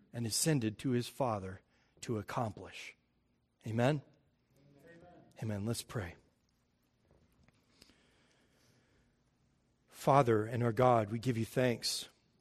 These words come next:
Speaker 1: We're so tempted to use things that you have given us, good things,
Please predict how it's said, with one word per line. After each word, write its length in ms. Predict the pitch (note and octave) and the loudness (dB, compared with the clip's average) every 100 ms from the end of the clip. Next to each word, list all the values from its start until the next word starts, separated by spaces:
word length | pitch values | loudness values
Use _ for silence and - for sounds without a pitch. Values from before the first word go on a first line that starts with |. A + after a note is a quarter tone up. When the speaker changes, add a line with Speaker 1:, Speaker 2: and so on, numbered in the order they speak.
| _ _ _ _ _ _ _ | _ _ _ _ _ _ _
Speaker 1:
We're 100 | A#2+ | -6
so 520 | - D#3+ D3+ D3 C#3+ | 2 8 12 12 8
tempted 680 | C#3+ - D3+ C#3+ - G2 E2+ - _ _ _ _ - - - | 4 0 2 2 0 -6 -8 -20 _ _ _ _ -20 -20 -10
to 100 | A#2+ | -6
use 720 | B2 D3+ D3+ C#3+ A#2 - - - | 4 8 10 8 4 -2 -6 -8
things 440 | - F3 D#3 A2 A#2 | 4 6 6 2 -2
that 120 | B2 | 4
you 120 | D3+ | 8
have 180 | C3+ A2 | 8 8
given 260 | D#3 C#3 | 6 6
us, 200 | A#2 G#2 | 2 0
good 300 | - D#3+ G3 | 2 4 4
things, 540 | - E3+ C#3 F#2 - | 4 2 2 -2 -10